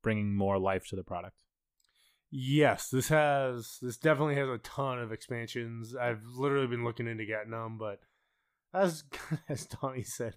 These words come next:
Speaker 2: we just never really get five plus <laughs> people together, so it was a little bit, it's not on my top of my list of getting these just 'cause we <laughs> don't get to play it as often as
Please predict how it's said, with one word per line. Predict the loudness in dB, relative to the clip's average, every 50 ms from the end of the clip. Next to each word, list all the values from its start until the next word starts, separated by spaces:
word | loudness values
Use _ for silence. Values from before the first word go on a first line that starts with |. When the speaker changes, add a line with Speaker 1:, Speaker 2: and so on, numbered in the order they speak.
| -8
Speaker 2:
we | -10 -8
just | -8 -8 -12 -12 -14 -12
never | -12 -10 -8 -8 -8 -8
really | -8 -8 -8 -8 -8
get | -6 -4 -4 -4 -4 -6 -8 _ _ _ _ _ _ _ _ _ _ _ _ _ _ _ _ _ _ _
five | -16 -2 2 4 6 6 6 4 2 0 -4 -10 -12
plus | -6 0 2 4 4 4 4 0 -4 -4 -6 -6
<laughs> | -2
people | 0 2 2 2 2 2 2 4
together, | 4 4 6 8 8 10 12 12 12 12 10 8
so | 8 6 6 6 6 4 0 -2 -2 -2
it | -2 -4
was | -4 -4
a | -4
little | -2 -2 -2 -2 0
bit, | 0 0 0 0 -2 -4 -8 _ _ _ _ _ _ _ _ _ _ _ _ _ _ _ _ _ _
it's | -12 -10 -8 -2 0
not | 2 4 6 6 6 6
on | 6 6 4 4
my | 2 0 0
top | 0 2 4 6 6 6 6
of | 4 0
my | 2 2 2 2
list | 2 0 0 0 -2 -2 -4 -4 -2
of | -2 -2 -4 -6 -12 -16 -18 _ _ _ _ 2
getting | 4 6 6 6 4 0 -2 -4 -6 -10 -12 -12 -14 _ _ -12 -10
these | -8 -6 -6 -6 -8 -8 -8 -10 -12 -12 -12 -10
just | -8 -8 -8 -8 -8
'cause | -10 -10 -10 -12 -14
we | -14 -12 -12 -10 -12 -12 -14 -16 -20 _ _ _
<laughs> | _ -20 -20 _ _
don't | -2 -2 -2
get | -2 -2 -2
to | -2
play | -2 -2 -8 -14 -14 -14 -12
it | -12 -10 -8
as | -8 -8 -6
often | -6 -4 -4 -4 -4 -4 -6 -6 -4
as | -6 -10